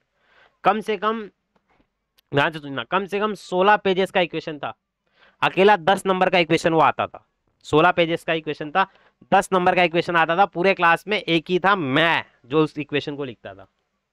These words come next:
हम्म? मैं उस इक्वेशन को लिखता था, सोचो, इतना हार्ड इक्वेशन था।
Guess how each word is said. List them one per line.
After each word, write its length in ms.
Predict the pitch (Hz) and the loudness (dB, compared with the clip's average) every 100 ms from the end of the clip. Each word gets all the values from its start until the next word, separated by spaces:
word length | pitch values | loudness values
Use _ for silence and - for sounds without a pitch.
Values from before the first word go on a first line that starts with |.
| _ _ _ _ _ _ _ _ _ | _ _ _ _ _ _ _ _ _
हम्म? 180 | 135 160 _ _ _ _ _ _ _ _ _ _ _ _ _ _ _ _ _ _ _ _ _ _ _ _ _ _ _ _ _ _ _ _ _ _ _ _ _ _ _ _ 127 | -20 -20 _ _ _ _ _ _ _ _ _ _ _ _ _ _ _ _ _ _ _ _ _ _ _ _ _ _ _ _ _ _ _ _ _ _ _ _ _ _ _ _ -2
मैं 260 | 147 170 | 0 2
उस 160 | 165 165 | 0 -2
इक्वेशन 340 | 156 139 147 | -6 -6 -6
को 80 | 139 | -8
लिखता 280 | 123 - 101 | -8 -8 -8
था, 120 | 92 - _ _ _ _ - | -10 -20 _ _ _ _ -8
सोचो, 320 | 123 123 - _ _ _ _ _ _ _ _ _ _ _ _ _ _ | -6 -6 -10 _ _ _ _ _ _ _ _ _ _ _ _ _ _
इतना 300 | 160 190 208 | -10 -2 2
हार्ड 200 | 180 180 | 4 2
इक्वेशन 360 | 180 170 - 123 | 0 -6 -8 -10
था। 200 | - | -14